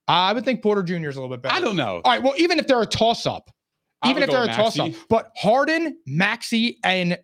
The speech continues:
Speaker 1: Tobias Harris, Aaron Gordon, Jamal Murray, and Michael Porter Junior.
Speaker 2: Bro, come on. Dude, there's no way. There's no way you think the Nuggets would be better.
Speaker 1: I think the Nuggets will be
Speaker 2: There's no
Speaker 1: better.
Speaker 2: fucking shot.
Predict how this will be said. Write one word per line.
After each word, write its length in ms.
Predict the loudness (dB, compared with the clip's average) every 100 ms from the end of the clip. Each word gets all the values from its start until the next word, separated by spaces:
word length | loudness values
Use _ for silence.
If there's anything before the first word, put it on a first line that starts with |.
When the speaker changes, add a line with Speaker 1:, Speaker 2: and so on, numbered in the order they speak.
| -6
Speaker 1:
Tobias 460 | -2 0 0 -2
Harris, 520 | -2 0 -2 -4 -10 -14 _ -8 0
Aaron 300 | 0 2 2
Gordon, 460 | 2 2 0 -2 -6 _ -6
Jamal 360 | -2 0 0
Murray, 480 | 0 0 -2 -2 -6 _ _ -6
and 140 | -4
Michael 220 | -4 -4
Porter 260 | -6 -6 -6
Junior. 220 | -6 -4
Speaker 2:
Bro, 140 | -4 -4
come 180 | -6 -6
on. 260 | -6 -8
Dude, 200 | -10 -10
there's 240 | -6 -6 -4
no 240 | -6 -4
way. 320 | -4 -4 -6 -6
There's 240 | -4 -4
no 140 | -4
way 140 | -4 -4
you 160 | -6
think 180 | -6 -6
the 80 | -4
Nuggets 320 | -4 -6 -6
would 140 | -6 -6
be 60 |
better. 280 | -6 -8 -10 -20 _ _ -4
Speaker 1:
I 80 | -2
think 160 | -2
the 80 | 0
Nuggets 300 | 0 0 -2
will 80 | -2
be 100 | -2
Speaker 2:
There's 220 | -2 -2
no 60 | -2
Speaker 1:
better. 100 | -4
Speaker 2:
fucking 340 | -4 -4 -6 -6
shot. 400 | -6 -4 -6